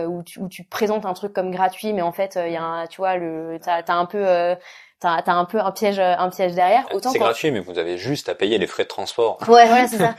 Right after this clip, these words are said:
Speaker 2: <laughs>
Speaker 1: Autant, enfin, perso, je, j'estime que dans mon podcast, je le dis d'emblée, tu vois. Je suis coach en organisation et en gestion du temps. C'est mon taf. C'est mon taf, c'est mon business.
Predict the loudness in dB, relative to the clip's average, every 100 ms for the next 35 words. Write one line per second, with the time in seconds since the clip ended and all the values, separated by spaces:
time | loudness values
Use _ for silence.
0 | -12 0 2 4 2 2 -2 2 2 2
1 | -2 -2 -6 -6 -4 -2 -2 -4 -6 -8
2 | -4 -4 0 -2 -2 -6 -6 -6 -6 _
3 | _ -20 _ -6 0 2 4 0 -2 -2
4 | -2 -4 -8 -8 -8 -6 0 0 0 -4
5 | -2 -4 -4 -4 -4 -2 -2 -2 -4 -6
6 | -4 -8 -6 -4 -4 0 -2 -2 -14 _
7 | -12 -12 -2 -2 -2 -6 -10 -10 -10 -8
8 | -8